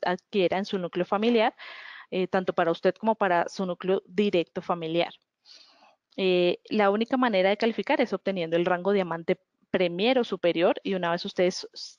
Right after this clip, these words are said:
obtengan este rango, pueden solicitar esta forma de ganar y nosotros entraríamos a, a liquidarles esta, este incentivo.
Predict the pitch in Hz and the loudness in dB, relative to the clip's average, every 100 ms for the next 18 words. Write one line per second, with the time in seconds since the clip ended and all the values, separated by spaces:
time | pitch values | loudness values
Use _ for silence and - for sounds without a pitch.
0 | _ 190 _ 185 180 220 - 233 233 233 | _ -6 _ -2 0 -2 0 0 0 -2
1 | 330 214 180 185 208 202 196 - 175 170 | -2 0 -2 0 0 0 -2 2 0 0
2 | - - - 180 196 196 202 196 214 226 | -14 -20 -4 -4 0 -2 0 0 0 0
3 | 240 208 - 208 190 180 - 180 - 196 | 0 0 -2 -6 -2 -2 -2 -4 -8 -4
4 | 190 175 170 190 - - _ _ - 190 | -2 0 0 -2 -4 -10 _ _ -2 2
5 | 190 180 190 170 165 175 - 185 - 170 | 2 2 2 2 2 0 -2 -6 -2 0
6 | 175 170 175 - 185 - 180 190 - 175 | 2 0 -4 -4 -4 -2 -4 -2 -4 0
7 | 240 | 0